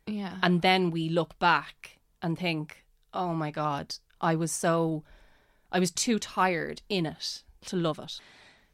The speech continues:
Speaker 2: Have any of your kids started school yet? There's sixteen percent, uh, said yes, so sixteen percent are in this with me, and I want all of the information from you guys, please. If you could just message me with all of the tips. Did you find the first day super emotional?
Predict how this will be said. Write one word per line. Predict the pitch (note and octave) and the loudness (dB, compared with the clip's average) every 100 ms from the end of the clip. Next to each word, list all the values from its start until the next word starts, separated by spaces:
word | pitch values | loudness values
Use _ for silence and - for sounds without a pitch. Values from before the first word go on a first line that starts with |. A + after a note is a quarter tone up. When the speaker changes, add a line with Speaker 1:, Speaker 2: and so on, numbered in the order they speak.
| _ _ _ - | _ _ _ 6
Speaker 2:
Have | D4 C#4 | 6 8
any | C4 B3 | 6 4
of | |
your | A#3 A3+ | 2 0
kids | A3+ F#3+ | 2 0
started | - F#3 F3+ E3+ | 6 6 6 2
school | - E3 | -2 0
yet? | D#3+ D#3 D3+ C#3 - | 4 4 2 -2 -8
There's | - D#3+ | -4 -4
sixteen | - C4+ B3+ B3+ A#3 A#3 A3 | -2 -2 -2 -2 0 2 0
percent, | A3 - F3+ F3 F3 - - - | -2 -2 0 0 -2 -4 -8 -6
uh, | E3 D#3+ D#3 D3+ - | -2 0 0 -2 -4
said | - E3+ D3 | -8 -6 -4
yes, | F#3 G#3 F#3+ | 2 2 2
so | - E3 | -4 -4
sixteen | - G#3+ G3+ F3 | -4 -6 -4 -4
percent | E3+ F3 D#3+ D3+ | -4 -4 -4 -4
are | F3+ - | -8 -8
in | E3 D#3+ | -6 -6
this | E3 - | -6 -10
with | - E3 | -12 -8
me, | - F#3+ F#3 F#3+ | -6 -4 -4 -4
and | D3 | -4
I | D#3 D3+ | -4 -6
want | D3+ D3+ D3+ | -6 -6 -6
all | - F#3 A3+ | -2 4 4
of | F3 | 4
the | C#3 | -2
information | C#3 - C#3 - C#3 | -6 -8 -8 -6 -6
from | D3 | -6
you | C#3 C#3+ | -6 -6
guys, | D3+ D3 | -6 -8
please. | - D#3 E3+ | -6 -6 -6
If | D3+ | -12
you | D3+ | -14
could | D3 | -12
just | D3+ | -8
message | D3+ C#3+ - | -8 -8 -8
me | D#3 | -6
with | D3+ E3 | -6 -4
all | E3 | -6
of | |
the | E3 | -4
tips. | G3 A3+ - | -2 -2 -2
Did | - F#3+ | -4 -2
you | G3+ | 0
find | F#3+ F3 | 2 2
the | E3+ | 2
first | - E3 - | 0 -2 0
day | D#3 | -4
super | - D#3+ D3+ D3 | -2 -6 -6 -8
emotional? | D3 D3 D3+ - D#3+ D3 C#3 C#3+ | -4 -2 -4 -4 -2 -2 -2 -6